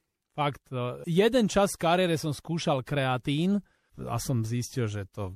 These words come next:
nič, a to bolo všetko. Čiže ja, ja som v tomto úplne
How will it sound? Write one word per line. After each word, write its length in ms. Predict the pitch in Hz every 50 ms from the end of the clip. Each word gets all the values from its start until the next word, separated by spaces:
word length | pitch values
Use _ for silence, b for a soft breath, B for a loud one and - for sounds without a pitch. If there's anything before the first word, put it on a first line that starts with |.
| - _ -
nič, 540 | 107 104 107 110 110 110 - - - - - _ _ _ _ _ _ _ _ _ _ -
a 80 | 113 110
to 240 | _ - 120 107
bolo 560 | 110 110 113 107 107 104 104 104 101 98 95 95
všetko. 560 | - - - 117 110 - - - - 113 -
Čiže 640 | _ - - 117 104 113 113 110 107 104 107 107 - _ _ - 120
ja, 640 | 117 117 113 113 110 110 110 110 110 110 110 107 104 104 - - _ -
ja 140 | 127 113 120
som 240 | 117 - - 110 104
v 80 | - -
tomto 560 | 127 117 120 117 - - 110 104 98 92 90 - _ _ _ _ -
úplne 640 | 143 139 - - 151 135 131 131 127 120 113 110 -